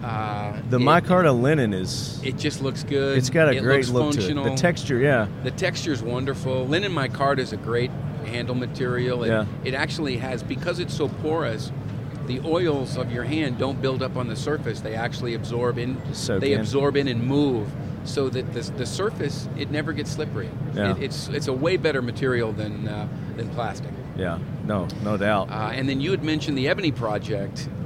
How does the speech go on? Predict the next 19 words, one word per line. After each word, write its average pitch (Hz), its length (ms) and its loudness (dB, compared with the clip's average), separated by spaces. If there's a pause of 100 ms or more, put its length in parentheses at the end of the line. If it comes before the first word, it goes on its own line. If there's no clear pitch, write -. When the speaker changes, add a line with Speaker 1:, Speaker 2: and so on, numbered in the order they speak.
Speaker 2:
Mm-hmm. 139 60 4
Speaker 1:
Uh, 156 340 4 (340)
really, 156 460 0
really 131 840 0 (360)
excited 120 760 2 (220)
about, 98 460 -2 (260)
uh, 98 300 -2 (680)
about 127 260 2
the 120 140 4
Ebony 117 240 2
Project. 110 480 0 (1300)
So, 127 240 4 (440)
<clears throat> - 420 -4
the 123 140 4
one 143 280 4
ten, 175 260 2
one 143 220 4
twelve, 104 520 4 (1120)
uh, 107 320 -2